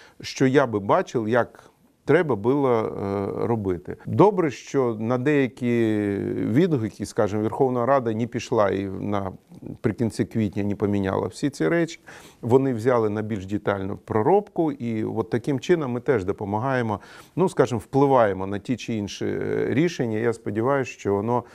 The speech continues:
ну, дозволить і, е, окремій громаді, і окремій людині, і окремому бізнесмену потім, ну, отримати щось трошки краще, ніж воно було, скажімо, на сьогодні. Останнім часом я дуже багато займаюсь, е,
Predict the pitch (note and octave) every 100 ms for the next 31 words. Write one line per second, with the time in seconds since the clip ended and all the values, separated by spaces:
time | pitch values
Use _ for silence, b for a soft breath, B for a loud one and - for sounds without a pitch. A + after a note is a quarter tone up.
0 | B B B A#2+ C#3 G#2 B2 A#2+ B2+ C#3+
1 | A2+ G2+ - A#2 G#2+ G#2 G2 G2 G2 F#2+
2 | G#2 - A2 F#2+ E3+ F3+ E3 C3+ C3+ C3+
3 | B2+ G#2 F#2+ G2 C#3 D3 C#3 B2 A#2 A2+
4 | A2 G#2 F#2+ B B - G2 C3+ C#3 B2+
5 | A#2 G#2 G2 G#2 F#2+ A2+ G#2 F#2+ F2+ A2
6 | A2 G2 F#2 E2+ F2+ A#2 B2 G2 - A#2+
7 | A2 G#2 F#2 - C#3+ - B2+ A2+ - G#2
8 | - D3 C#3 G2 G2 A2 F#2+ G2 G2+ F2
9 | F2+ G2+ B B B B - A2 G2+ G2
10 | F#2+ F#2 - F2+ E2 - - B B -
11 | - C#3+ C3+ - D#3+ D3+ B2+ A#2 A2+ B2+
12 | A2+ G2 A2+ B2 - F#2+ G#2+ A2+ A2 F#2+
13 | - - G2+ G#2